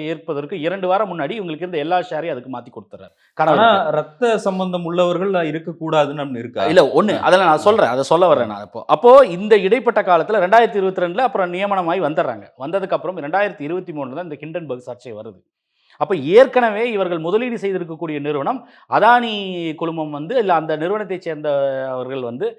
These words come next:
Speaker 1: செயற்கையாக விலையேற்றம் செய்வதற்காக, தங்க பங்குகளோட விலை ஏத்துறதுக்காக பயன்படுத்திய நிறுவனத்துல இவர்களும் போய் மூலதனம் போட்டிருக்காங்க. அப்ப முழுநேர ஊழியராக, முழுநேர உறுப்பினராக செபியில் இருக்கும் பொழுது, நீங்கள் எப்படி வந்து போயிட்டு வந்து ஒரு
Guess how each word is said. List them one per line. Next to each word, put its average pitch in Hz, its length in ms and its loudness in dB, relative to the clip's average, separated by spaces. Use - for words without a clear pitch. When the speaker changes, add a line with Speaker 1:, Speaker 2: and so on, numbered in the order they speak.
Speaker 1:
செயற்கையாக 226 600 4
விலையேற்றம் 196 520 0
செய்வதற்காக, 156 440 -4
தங்க 139 260 -8
பங்குகளோட 180 500 -2
விலை 160 240 -2
ஏத்துறதுக்காக 156 560 -4
பயன்படுத்திய 151 540 -6
நிறுவனத்துல 151 580 -6
இவர்களும் 220 420 0
போய் 196 160 0
மூலதனம் 165 320 -2
போட்டிருக்காங்க. 107 480 -12
அப்ப 156 240 -4
முழுநேர 277 560 6
ஊழியராக, 202 540 2
முழுநேர 262 440 4
உறுப்பினராக 208 720 0
செபியில் 190 380 -4
இருக்கும் 190 300 -6
பொழுது, 131 340 -4
நீங்கள் 202 280 -4
எப்படி 202 380 -2
வந்து 220 280 4
போயிட்டு 202 360 0
வந்து 180 340 -4
ஒரு 170 160 -2